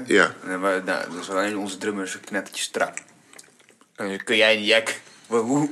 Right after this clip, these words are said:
Speaker 2: hoe werkt het dan? Je hebt gewoon tape lopen.
Speaker 1: Mhm.
Speaker 2: En dan, eh,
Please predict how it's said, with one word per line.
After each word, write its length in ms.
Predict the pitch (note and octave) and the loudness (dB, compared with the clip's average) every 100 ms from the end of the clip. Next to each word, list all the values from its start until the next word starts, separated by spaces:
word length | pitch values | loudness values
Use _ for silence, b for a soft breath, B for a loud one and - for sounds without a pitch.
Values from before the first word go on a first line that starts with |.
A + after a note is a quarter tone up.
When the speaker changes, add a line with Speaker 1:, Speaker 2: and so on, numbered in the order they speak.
| - - | -6 -2
Speaker 2:
hoe 200 | C#3 C3+ | 2 6
werkt 240 | C#3 C#3+ | 6 6
het 140 | A#2+ A2+ | 0 2
dan? 240 | F#2+ F2 | 2 2
Je 60 | A2 | -2
hebt 140 | A2 | 0
gewoon 280 | A#2 A2+ A2 | -2 -2 2
tape 320 | B2+ C3+ D3 | 6 6 6
lopen. 380 | C3+ C#3 E3+ F#3 - _ - _ _ _ _ _ _ _ | 4 4 0 -8 -12 _ -20 _ _ _ _ _ _ _
Speaker 1:
Mhm. 340 | - F2+ G2 A#2 D#3+ - | -8 -6 -4 -8 -8 -4
Speaker 2:
En 160 | A#2+ | -2
dan, 260 | A#2 A#2 A2+ | 0 0 4
eh, 160 | A2+ | 4